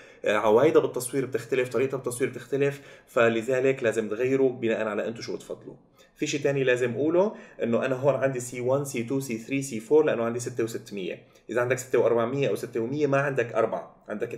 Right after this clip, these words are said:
ثلاثة او اثنين. بهالحالة الشي اللي انت ما عندك اياه بتحطه بالفانكشن منيو لسهولة الوصول عليه. مثلًا بدل الفلاش في عنا خانتين للفلاش، بجوز انت ما بتستخدم الفلاش، فيك تحط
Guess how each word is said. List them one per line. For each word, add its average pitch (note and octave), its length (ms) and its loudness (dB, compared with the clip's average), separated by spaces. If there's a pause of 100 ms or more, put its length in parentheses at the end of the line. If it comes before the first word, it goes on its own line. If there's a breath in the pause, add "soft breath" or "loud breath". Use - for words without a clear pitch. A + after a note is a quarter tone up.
ثلاثة C3+ 280 4
او A#2 100 4
اثنين. G2 340 -4 (260 loud breath)
بهالحالة D#3+ 640 6
الشي A#3 260 -4
اللي C#3 160 0
انت C3+ 120 -4
ما C3 100 2
عندك C#3+ 280 0
اياه E3 80 2
بتحطه D#3 300 -2
بالفانكشن D#3 580 -2
منيو E3+ 260 2
لسهولة B2 420 0
الوصول A2 380 0
عليه. C#3 360 0
مثلًا C#3+ 240 2
بدل C#3 300 2
الفلاش A#2+ 360 -4
في A2 100 -6
عنا A2+ 400 -2
خانتين B2+ 480 -4
للفلاش، C3 600 -2 (120)
بجوز A2+ 180 -4
انت A2+ 140 -4
ما A#2 60 2
بتستخدم A2+ 360 -2
الفلاش، C3+ 380 -2
فيك - 160 -8
تحط - 360 -4